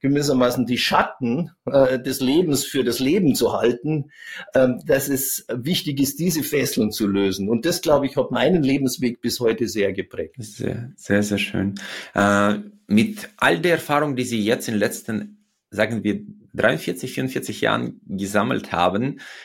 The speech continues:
Speaker 2: was würden Sie einem zwanzigjährigen Klaus mit all ihrer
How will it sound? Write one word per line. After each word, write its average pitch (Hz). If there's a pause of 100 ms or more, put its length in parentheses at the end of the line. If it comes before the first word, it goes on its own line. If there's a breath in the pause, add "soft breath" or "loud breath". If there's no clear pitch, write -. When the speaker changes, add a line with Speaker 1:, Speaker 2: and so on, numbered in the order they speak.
(120)
Speaker 2:
was -
würden 156
Sie 131
einem 120
zwanzigjährigen 107
Klaus 101 (140)
mit 104 (100)
all 113
ihrer 107